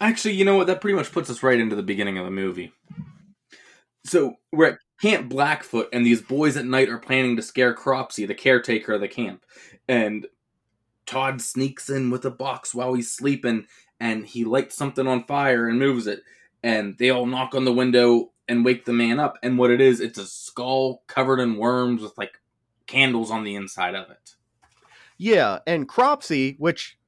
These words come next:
Speaker 2: I mean, I wanna point out right away, holy shit, Cropsy? Like, oh!
Speaker 1: Well, Cropsy's an urban legend, like, around the New York area, like, so I think they just took the name.
Speaker 2: Oh, yeah, but, like, he,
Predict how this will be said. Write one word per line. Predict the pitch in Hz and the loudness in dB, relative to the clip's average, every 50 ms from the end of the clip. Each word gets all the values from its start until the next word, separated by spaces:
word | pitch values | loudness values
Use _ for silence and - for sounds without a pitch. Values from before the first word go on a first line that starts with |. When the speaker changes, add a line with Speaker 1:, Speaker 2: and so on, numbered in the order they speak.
| _ _ _ _ _ _ _ - | _ _ _ _ _ _ _ 0
Speaker 2:
I | 147 180 170 | 2 2 2
mean, | 170 151 139 | 4 4 2
I | 143 | 2
wanna | 151 156 165 156 139 123 | 2 2 2 2 0 0
point | - - - 139 131 127 | -2 -4 -4 -2 0 0
out | 120 127 104 | 0 0 0
right | 110 113 120 107 | -2 -2 -2 -2
away, | 107 113 123 123 107 | -2 -2 -2 -2 -2
holy | - - 151 170 175 185 - | -2 -2 0 0 0 0 -2
shit, | - - - - 113 117 147 170 - - | -2 -4 -4 -2 0 0 0 0 0 -4
Cropsy? | - - 131 123 139 165 - - - 294 302 311 311 302 _ _ _ _ _ _ _ | -6 -4 0 0 0 0 0 -4 -6 -4 -4 -4 -4 -6 _ _ _ _ _ _ _
Like, | - 185 185 170 156 151 - - - _ _ _ _ - | 2 4 6 6 6 4 2 -4 -14 _ _ _ _ 6
oh! | 359 392 370 311 523 - 196 175 156 117 107 - - _ _ - - - - - _ _ _ _ _ _ _ _ _ _ _ _ _ _ _ _ _ - - | 8 10 10 10 10 10 10 8 6 4 0 -2 -8 _ _ -20 -20 -20 -20 -20 _ _ _ _ _ _ _ _ _ _ _ _ _ _ _ _ _ -6 -4
Speaker 1:
Well, | 214 214 | -2 0
Cropsy's | - 226 254 269 302 302 - 302 294 240 214 | 2 4 6 6 4 4 2 0 -2 0 0
an | 196 | 2
urban | 196 214 202 160 170 143 135 139 | 4 4 4 4 4 2 0 0
legend, | 180 208 - 123 113 110 110 110 | 0 0 0 0 -2 -2 -2 -2
like, | 113 113 120 | -2 0 2
around | 120 120 120 120 117 | 2 4 4 4 4
the | 113 | 2
New | 113 117 | 2 2
York | 117 113 110 113 107 - 117 | 2 4 2 2 0 -2 0
area, | - 131 131 127 117 110 104 101 101 | 2 4 4 4 4 4 2 2 2
like, | 101 107 101 - | 0 0 -2 -2
so | - 131 | -2 -2
I | 120 | -2
think | 120 123 117 | -2 -4 -4
they | 110 104 | -4 -6
just | 98 - - | -6 -6 -8
took | 110 - - | -10 -10 -10
the | - 113 | -12 -14
name. | 90 - - - - - _ _ _ _ _ _ _ _ | -12 -14 -16 -18 -20 -20 _ _ _ _ _ _ _ _
Speaker 2:
Oh, | - 220 208 | 6 6 8
yeah, | 196 196 170 160 | 8 8 6 6
but, | 160 185 175 156 | 6 4 2 4
like, | 180 208 202 185 - | 4 2 2 2 0
he, | 226 | 0